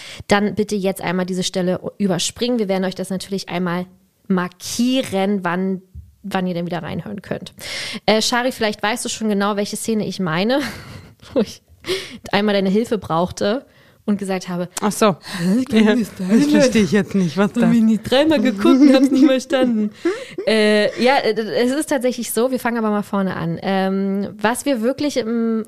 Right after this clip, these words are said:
Speaker 1: Original von neunzehnhundertvierzig nicht hatten, ist, dass Geppetto eine Frau und ein Kind hatten. Geppetto war einfach Geppetto. Geppetto hatte keine Familie,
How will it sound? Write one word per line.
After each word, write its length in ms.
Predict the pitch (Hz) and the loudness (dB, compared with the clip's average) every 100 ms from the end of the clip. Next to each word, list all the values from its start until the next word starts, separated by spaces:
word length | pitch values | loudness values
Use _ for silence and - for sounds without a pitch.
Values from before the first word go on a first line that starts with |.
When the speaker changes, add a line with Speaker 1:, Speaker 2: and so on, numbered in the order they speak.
| - | -4
Speaker 1:
Original 580 | 208 208 202 196 202 220 | -2 0 0 0 -2 -4
von 180 | - 202 | -4 -4
neunzehnhundertvierzig 600 | 196 202 196 196 202 202 | -4 -6 -8 -8 -8 -10
nicht 180 | 202 | -10
hatten, 260 | 196 - 208 | -10 -6 -6
ist, 260 | - 190 - - - - | -6 -8 -10 -16 -14 -4
dass 220 | 208 - | -4 -2
Geppetto 500 | 196 - 214 208 208 | -6 -4 -4 -4 -6
eine 260 | - 185 185 | -4 -4 -6
Frau 520 | - 185 190 196 254 | -10 -6 -2 0 0
und 320 | 247 214 226 | 0 0 0
ein 240 | 208 196 202 | -2 -2 -4
Kind 440 | - 247 220 - | -2 0 -2 -4
hatten. 300 | 190 - 175 | -6 -4 -4
Geppetto 500 | 175 190 233 233 247 | -2 -4 -4 -4 -4
war 120 | 208 | -4
einfach 460 | - 202 214 208 - | -4 -6 -6 -8 -6
Geppetto. 540 | - 202 - - 147 - - - - - | -2 -2 -2 -8 -14 -16 -20 -20 -20 -2
Geppetto 460 | 208 226 240 240 226 | 0 2 0 -2 -2
hatte 180 | 240 262 | -4 -2
keine 240 | 226 202 | -2 -2
Familie, 580 | - 202 233 320 330 | 0 0 2 2 2